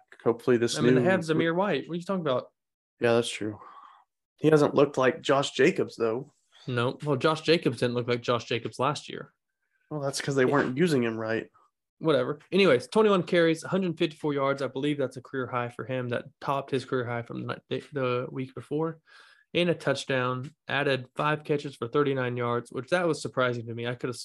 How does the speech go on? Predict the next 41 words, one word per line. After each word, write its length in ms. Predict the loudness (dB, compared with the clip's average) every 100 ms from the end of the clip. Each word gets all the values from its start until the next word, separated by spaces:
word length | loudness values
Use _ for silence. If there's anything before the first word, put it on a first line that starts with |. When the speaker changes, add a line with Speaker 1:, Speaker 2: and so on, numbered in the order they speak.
| -6
Speaker 2:
I 160 | -6 -4
thought 220 | -4 -4
he 100 | -4
had 140 | -4
way 140 | -2 -4
more 200 | -4 -4
yards 320 | -4 -6 -8
than 240 | -14 -14 _ _ _
thirty-nine 400 | -8 -6 -10 -10
yards. 340 | -12 -12 -16 _ _ _ _ _ _ _
He, 220 | -2 -2 -2
however, 600 | 0 2 4 2 0 -8 _ _ _ _ _ _
Sean, 440 | -6 -4 -4 -6 -10
he 120 | -6
needed 360 | -2 0 2 0
just 200 | -4 -10
one 220 | -4 -2
more 180 | 0 0
yard, 400 | 2 0 0 -6
and 220 | -10 -12 -18 _ _ _ _ _
your 180 | -4 0
Raiders 340 | 2 2 0 -4
would 120 | -6
have 60 | -4
gotten 220 | -4 -6
the 60 | -4
dub. 300 | -4 -6 -10 _ _ _ _ _ _ _ _ _ _ _ _ -12
But, 180 | -12 -6
but 100 | -2 0
now 240 | 2 2 2
Speaker 1:
<sighs> 40 |
Speaker 2:
they're 280 | 2 0 -2 -12 -20 -10 -4
Speaker 1:
That's 180 | -2
true. 360 | -2 2 2 0 -8 -20 -20 _ _ _ _ _ _ -18 -14
Speaker 2:
now 180 | -6 -2
they're 100 | -2
sitting 240 | -4 -6 -4
at 100 | -4
one 160 | -4
and 120 | -4 -4
four. 340 | -6 -8